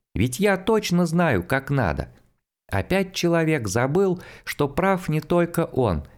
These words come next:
правы все, потому что у всех своя правда, и она может спокойно сосуществовать в пространстве, место найдется для всех. Но он боится, что придется отвоевывать свое место под солнцем –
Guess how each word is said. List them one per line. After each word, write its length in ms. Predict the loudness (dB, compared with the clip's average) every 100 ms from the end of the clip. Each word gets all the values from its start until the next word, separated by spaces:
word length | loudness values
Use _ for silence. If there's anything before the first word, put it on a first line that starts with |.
| _ -4
правы 380 | 2 4 4 2
все, 500 | 0 0 2 2 -2 -20 _ _ -4
потому 380 | 0 2 2
что 200 | 0 0
у 40 | 0
всех 340 | 0 0 0
своя 400 | 0 2 4 2
правда, 540 | 0 2 2 2 -2 -4 -12 0
и 80 | 2
она 260 | 4 4
может 380 | 4 4 2 -2
спокойно 720 | -2 -2 2 2 4 4 2 -2 -20 -20 -14
сосуществовать 1040 | -2 2 2 2 0 0 2 2 4 2 -2
в 80 |
пространстве, 920 | -2 -2 -2 0 0 0 -2 -4 -4 -4
место 460 | -2 2 2 0 0
найдется 640 | 0 0 0 -2 0 -4
для 200 | 0 0
всех. 460 | -2 -4 -4 -6 -10 -20 -20 _ _ _ 0
Но 160 | 2
он 180 | 2 2
боится, 560 | 0 2 0 -2 -4 -6 -14
что 240 | -6 -2 0
придется 560 | 0 2 0 0 -4
отвоевывать 840 | -2 -2 0 2 2 2 2 0 0
свое 320 | 0 2 2
место 400 | 2 0 -2 -4
под 240 | -2 -4
солнцем – 580 | 0 0 0 -2 -6